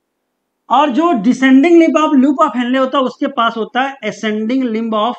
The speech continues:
vasa recta, उल्टा होता है, बस याद कर लेना। अब जरा दिमाग लगाओ कि यहां पे अगर मैं यहां पे ऐसे बनाऊं, ये वाला, ऐसा स्ट्रक्चर, मेरा जो ब्लैक कलर का बना हुआ है,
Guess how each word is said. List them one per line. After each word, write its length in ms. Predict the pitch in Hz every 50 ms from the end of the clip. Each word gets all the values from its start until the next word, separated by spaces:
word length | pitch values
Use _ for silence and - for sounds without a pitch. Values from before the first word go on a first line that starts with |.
| - 190 185
vasa 380 | 180 175 170 175 - 208 196 180
recta, 300 | 165 156 - - 147 135 - -
उल्टा 240 | 254 254 262 - 254
होता 280 | 214 185 180 185 233 240
है, 60 | 233
बस 160 | 196 196 202 208
याद 180 | 196 208 208
कर 100 | - 226
लेना। 320 | 220 220 220 220 240 269 269 _ _ _ _ _ _ _ _ -
अब 140 | 262 269 214
जरा 180 | 214 262 269 294
दिमाग 480 | 233 196 196 214 220 233 247 285 285
लगाओ 340 | 277 254 220 214 220 226 277 339 _ _ _ _ _ _ _ _ _ _ _ _ _ _ _ _ _ _ _ _ _ _ _ _ -
कि 60 | 233
यहां 380 | 226 214 226 233 214 233 277 294
पे 140 | 285 302 277
अगर 260 | 254 240 226 254 247
मैं 120 | 240 233
यहां 280 | 214 214 208 208 240 247
पे 120 | 247 254
ऐसे 200 | 220 208 214 254
बनाऊं, 480 | 233 180 185 185 196 196 180 180 214 226 - _ _ _ _ _ _ _ -
ये 100 | 202 190
वाला, 240 | 170 151 139 139 135 _ _ _ _ _ _ _ _ -
ऐसा 320 | 185 196 190 - 202 165 135
स्ट्रक्चर, 480 | - _ - _ _ _ _ _ _ _ _ _ _ _ _ _ _ _ _ _ _ _ _ _ _ _ _ _ _ _ _ - 196
मेरा 180 | 214 240 262
जो 100 | 262 277
ब्लैक 420 | 233 185 175 202 220 247 277 277 - 285
कलर 240 | 226 226 226 220
का 80 | 233 226
बना 200 | 202 202 208 233
हुआ 260 | 233 226 214 202 196
है, 180 | 185 180 185